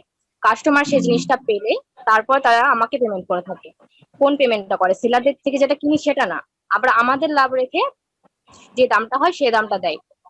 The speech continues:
Speaker 1: এবং যেসব সেলারদের থেকে আমরা মাল নিয়ে থাকি তারা নির্দিষ্ট দাম বলে দিয়ে থাকেন না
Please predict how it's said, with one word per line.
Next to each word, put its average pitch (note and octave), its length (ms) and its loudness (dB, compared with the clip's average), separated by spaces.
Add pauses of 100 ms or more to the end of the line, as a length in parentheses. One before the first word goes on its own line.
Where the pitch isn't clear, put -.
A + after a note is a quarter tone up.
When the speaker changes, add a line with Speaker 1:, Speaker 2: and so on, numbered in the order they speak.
Speaker 1:
এবং G3+ 360 0
যেসব A3 340 2
সেলারদের C4+ 480 2
থেকে D4 160 0
আমরা B3+ 140 2
মাল G3+ 260 2
নিয়ে G#3+ 140 -4
থাকি B3+ 340 -6
তারা A3 240 4
নির্দিষ্ট A#3 340 -2
দাম B3+ 220 0
বলে A#3 220 2
দিয়ে G#3+ 160 0
থাকেন G#3 260 -4
না F3 200 -10